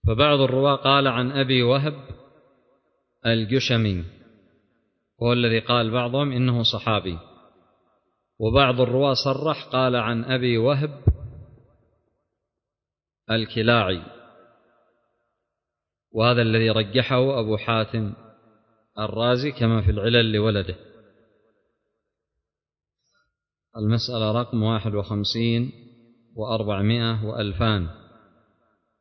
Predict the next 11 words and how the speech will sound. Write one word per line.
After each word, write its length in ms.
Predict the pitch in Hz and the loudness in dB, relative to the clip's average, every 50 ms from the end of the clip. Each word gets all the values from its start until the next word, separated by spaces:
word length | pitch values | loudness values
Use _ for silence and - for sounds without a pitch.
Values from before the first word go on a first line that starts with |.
| _ _ _ _ _ | _ _ _ _ _
واحد 320 | - 107 101 90 104 101 | -6 -6 -6 -4 -6 -6
وخمسون، 540 | 101 95 - 110 101 98 - - 123 135 131 | -6 -6 -6 -4 -2 -2 -2 -2 -2 -4 -4
أربعمائة 460 | 120 101 90 98 101 95 95 104 110 | -6 -6 -6 -4 -4 -2 -2 -2 -2
وألفان. 460 | 107 101 98 95 92 87 90 92 87 85 - - - _ _ _ _ _ _ _ _ _ _ _ _ _ _ _ _ _ _ _ - | -2 -2 -4 -4 -6 -8 -10 -10 -10 -12 -14 -18 -20 _ _ _ _ _ _ _ _ _ _ _ _ _ _ _ _ _ _ _ -6
وأن 340 | - 110 117 123 127 123 120 | 0 2 2 4 4 4 4
هذا 340 | 117 120 131 131 127 117 123 | 4 4 4 2 2 2 0
الحديث 560 | 117 104 - 117 104 120 131 143 147 - - | -2 -2 -4 -4 -2 0 0 0 -2 -2 -4
عن 180 | 120 117 117 117 | -4 -4 -2 -2
أبي 240 | 120 117 113 113 | 0 0 2 2
وهب 280 | 113 120 139 131 127 113 | 2 2 2 0 0 -2
الكلاعي 840 | 113 107 104 - - 110 107 120 123 127 127 120 127 147 160 156 160 | -2 -4 -4 -4 -4 -2 0 2 2 2 2 0 -2 -2 -4 -6 -10